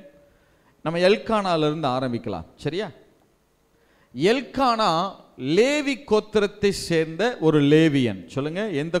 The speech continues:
கோத்திரத்தை சேர்ந்தவர் எல்கானா? லேவி கோத்திரத்தை சேர்ந்த ஒரு லேவியன்.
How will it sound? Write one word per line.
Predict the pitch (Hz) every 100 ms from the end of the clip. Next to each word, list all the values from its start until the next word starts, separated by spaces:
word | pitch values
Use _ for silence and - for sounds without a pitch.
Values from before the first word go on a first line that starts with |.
| 175
கோத்திரத்தை | 175 175 165 170 160
சேர்ந்தவர் | 175 160 160 160
எல்கானா? | 160 165 160 165 175 233 269 - _ _ - -
லேவி | 127 190 269 294 269 233
கோத்திரத்தை | - 202 202 185 175 170
சேர்ந்த | 160 170 165 185 233 240 190 160
ஒரு | 135 185 233
லேவியன். | 147 135 110 98